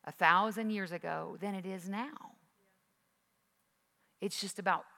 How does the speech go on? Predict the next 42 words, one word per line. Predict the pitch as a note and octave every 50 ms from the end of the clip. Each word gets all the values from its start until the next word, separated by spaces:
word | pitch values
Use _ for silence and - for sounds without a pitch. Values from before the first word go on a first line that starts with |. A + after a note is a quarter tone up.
| _ -
where | - E3+ F#3+ F#3+ F3+
your | F3 E3 D#3+ D#3+
heart | - - - G#3+ B3+ D#4+ C#4
is. | - - - - - - - - - - _ _ _ _ _ _ _ _ _ _ _ _ _ _ _ _ _ _ _ _ _ _ _ _ _ _ _ _ _ _ _ _ _ _ _ _ _ _ _ _ _ -
There | F#3 B3 B3+
are | A3+
people | - - A3 C4+ C#4+ G3 B3 B3 A3
who | A3 C4
will | B3+ A#3 A3+
tell | A3+ - - B3+ C4+ D#4 E4+
you | C4 G3 F3 F3 E3+ E3+ F3 - - - - - - _ _ _ F3
that, | A#3+ B3 A3+ G3 - - - - - - - - _ _ _ _ _ _ _ _ _ -
that, | F#3+ F#3 B3 A#3+ - - G3 F#3+
that | A#3+ A3 - - - - _ _ _ _ _ _ _ _ _ _ _ _ _ -
I, | G#3 A3+ -
I | - A#3+ B3
would | G#3+ G3+ A3+ C4+ D#4+
have | E4+ D#4 A3
been | G3 C4+ B3+
honest | A#3 B3 D4+ G4 G4+ C#4+ - - -
on | G#3 F#3+ F#3+
that | F#3 F3+ - - E3+
resume, | F#3+ G3 G3 F3 F#3+ F#3 F3+ F3+ F#3 G#3 B3+ C4
but | A3 A#3
I | A3+ A#3 B3
was | B3+ A#3+ A#3 B3+ B3+ G#3+
honest | C#4 C#4+ D4+ D#4 D#4 C4+ -
on | C#4+ C4 B3 A3+
several | - - D4+ E4 F#4 C#4 C#4+ B3+ B3 C4
and | B3+
I | B3 A#3+
couldn't | - - D4+ D#4+ C#4+
get | C4 C#4 B3+
a | A#3
job | F#3 E3+ B3 D#4 E4+ E4 D4 C#4+
and | C4+ B3
I, | B3 - - F#3+
that | A3+ G#3+
I | G3+
was | G3 F#3+ -
qualified | - - A#3+ A3 G#3 G3+ G3 - G#3 F#3+ F#3 F#3 -
for, | - G3+ G3 G3+ A#3+ B3+